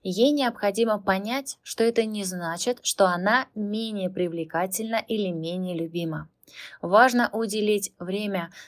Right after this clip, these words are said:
своей сексуальности и научиться наслаждаться сексом. Включите в свою жизнь больше эротики и романтики, чтобы почувствовать себя более желанной и сексуальной.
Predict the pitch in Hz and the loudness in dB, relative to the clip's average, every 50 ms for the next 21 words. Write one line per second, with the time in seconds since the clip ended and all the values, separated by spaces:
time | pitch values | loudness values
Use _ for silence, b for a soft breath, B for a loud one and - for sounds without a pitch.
0 | B - - - 208 202 196 202 196 185 190 - 190 190 - - 180 175 190 220 | B -8 -4 0 0 2 2 2 2 2 2 0 -2 -2 0 0 4 4 6 4
1 | 233 226 202 185 190 - - 180 - - - 214 196 185 175 170 165 165 - - | 4 4 0 -2 -2 -2 -4 -4 -4 -2 -2 -2 0 0 -2 -4 -4 -6 -4 -4
2 | 233 226 - - 233 220 208 208 214 202 - 196 196 190 180 185 156 165 170 175 | -2 -2 0 -2 -2 -2 -2 -2 -2 -2 0 2 2 2 2 2 2 2 2 2
3 | 175 - 196 185 - - 175 170 160 160 - - 156 151 156 - _ _ _ B | 2 2 0 0 0 0 0 -2 -2 -2 -2 -4 -4 -8 -12 -16 _ _ _ B
4 | B B B B B B B - - 214 220 214 - 302 311 311 294 262 - - | B B B B B B B -2 0 0 2 4 2 2 2 2 0 0 2 2
5 | 226 226 220 220 202 190 220 226 214 202 202 190 185 208 220 220 208 - - 202 | 2 2 0 -2 -2 -2 -2 -2 -2 -4 -4 -4 0 0 0 2 2 0 0 0
6 | - - 190 185 185 190 208 233 233 233 233 - - 233 - - 214 202 202 185 | -2 -2 -2 0 2 2 2 2 0 -2 -4 -4 -4 -4 -4 -2 0 0 0 2
7 | 185 180 180 180 170 156 - 165 - - - - - - B B B B B B | 2 2 0 0 0 0 -2 -4 -6 -8 -8 -8 -10 -12 B B B B B B
8 | - - - 208 185 185 180 185 175 170 165 165 - 247 277 - - 269 254 247 | -6 0 0 4 4 4 4 4 4 2 2 4 4 2 2 4 4 4 4 4
9 | 240 - - 233 208 220 214 208 190 180 196 208 208 202 196 185 180 175 160 165 | 2 2 2 4 6 8 6 6 6 2 0 4 4 6 6 6 4 2 2 0
10 | 175 170 170 180 202 226 233 226 220 220 220 - - 196 185 - 185 185 - - | -2 2 6 8 8 10 8 6 2 -2 -2 -2 0 0 0 0 0 0 0 0
11 | 190 190 180 180 175 175 170 170 165 170 170 | 2 4 4 4 4 2 0 -6 -10 -12 -12